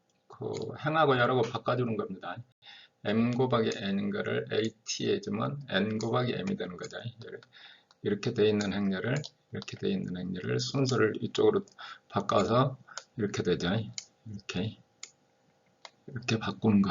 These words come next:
자리를, 자리를 대각선, 대각선을 기준으로, 그, 정확하게 대각선이라고 말할 수가 없네요. 스퀘어 매트릭스 때는 대각선인데, 이 대각선이 아니고 저건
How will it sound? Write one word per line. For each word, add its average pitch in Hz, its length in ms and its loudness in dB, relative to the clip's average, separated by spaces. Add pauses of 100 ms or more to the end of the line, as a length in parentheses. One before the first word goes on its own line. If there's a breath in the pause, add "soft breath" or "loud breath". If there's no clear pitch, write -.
(140)
자리를, 120 500 6
자리를 120 480 8
대각선, 131 800 8
대각선을 131 600 2
기준으로, 101 500 -4 (680 soft breath)
그, 69 1080 -2 (100)
정확하게 139 460 0
대각선이라고 135 600 6
말할 107 200 4
수가 107 240 2
없네요. 92 320 2 (180)
스퀘어 - 480 4
매트릭스 123 640 2
때는 104 260 -2
대각선인데, 101 760 0 (420 loud breath)
이 101 160 -4
대각선이 104 540 4
아니고 98 360 0
저건 104 480 2